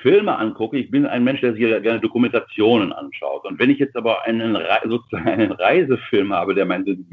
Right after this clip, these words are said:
der meine Trainingstour sozusagen, äh, ist, finde ich das schon eine fantastische Vorstellung. Das heißt, ich sitze auf dem Rad zu Hause und fahre vielleicht durch die Alpen, also visuell, und hab das,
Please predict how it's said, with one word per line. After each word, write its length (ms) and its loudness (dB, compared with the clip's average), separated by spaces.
der 100 2
meine 300 -2
Trainingstour 760 0
sozusagen, 640 0
äh, 400 4
ist, 300 0
finde 200 2
ich 60 -6
das 140 2
schon 120 2
eine 100 0
fantastische 600 -2
Vorstellung. 420 -2
Das 140 -2
heißt, 180 0
ich 80 -12
sitze 180 -6
auf 140 -2
dem 100 -4
Rad 240 -2
zu 160 -2
Hause 380 0
und 240 -2
fahre 240 0
vielleicht 300 -2
durch 160 0
die 140 -6
Alpen, 520 0
also 260 -2
visuell, 400 4
und 180 2
hab 260 -4
das, 100 -4